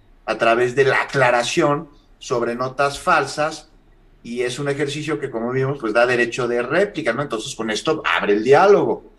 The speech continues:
por lo tanto, me parece que es democrático. Censura, censura, insisten. No, a ver, censura es otra cosa. Reserva de que podemos analizar, y hay muchas voces opuestas en este ejercicio, que me parece que,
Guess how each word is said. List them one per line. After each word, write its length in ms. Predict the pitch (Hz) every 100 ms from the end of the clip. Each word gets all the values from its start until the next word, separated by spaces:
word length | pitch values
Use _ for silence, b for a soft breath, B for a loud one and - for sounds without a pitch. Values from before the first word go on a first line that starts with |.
| _
por 120 | 90
lo 120 | 95 95
tanto, 320 | 117 101 143
me 100 | 147
parece 320 | 135 - 127
que 120 | -
es 100 | 110
democrático. 720 | 95 107 117 151 165 147 - 104
Censura, 720 | 139 139 240 240 160 - - _ _ _ _
censura, 560 | - 151 139 226 208 147
insisten. 680 | 135 196 185 - 143 - - _
No, 180 | 135 123
a 60 | 92
ver, 140 | 95
censura 640 | - 101 139 170 202 - - _ _ _ _
es 180 | 123 175
otra 280 | - 135 127
cosa. 280 | 107 101
Reserva 400 | 98 117 147 180
de 140 | 190 151
que 240 | 127 113
podemos 580 | 110 113 110 131 185 190
analizar, 720 | 131 113 107 117 127 165 - b _
y 100 | 101
hay 120 | 110 127
muchas 500 | 127 165 165 143 131
voces 440 | 139 139 143 -
opuestas 800 | - 107 - 127 135 - 127 -
en 120 | 104
este 380 | 117 - 117 90
ejercicio, 680 | 90 101 92 - 101 135 135
que 80 | 92
me 100 | 85
parece 400 | 90 95 139 139
que, 200 | 101